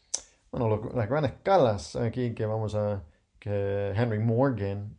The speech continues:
eh, se está viendo como un, eh, se está empezando a hacer su, su nombre aquí por esta, estos mares. Y estamos viendo, eh,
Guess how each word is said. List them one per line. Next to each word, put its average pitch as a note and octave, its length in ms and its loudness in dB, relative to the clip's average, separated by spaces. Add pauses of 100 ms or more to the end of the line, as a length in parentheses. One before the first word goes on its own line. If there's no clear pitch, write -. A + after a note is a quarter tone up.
(100)
eh, G#2 280 -8 (480)
se G#2 180 -10
está G#2+ 260 -2
viendo G#2+ 500 -2
como G2+ 420 -4
un, G#2 240 -4
eh, G2+ 280 -6 (480)
se - 80 -10
está A2 100 -2
empezando B2+ 600 6
a - 20 6
hacer A2+ 240 2
su, A2 280 -4
su G#2+ 200 -6
nombre A#2+ 420 0
aquí A2+ 360 -2
por G2+ 240 -2
esta, G2+ 480 -4
estos G2 340 -6
mares. A2+ 640 0 (640)
Y A2 80 -8
estamos G#2+ 380 -4
viendo, G#2+ 540 0
eh, G#2 120 -8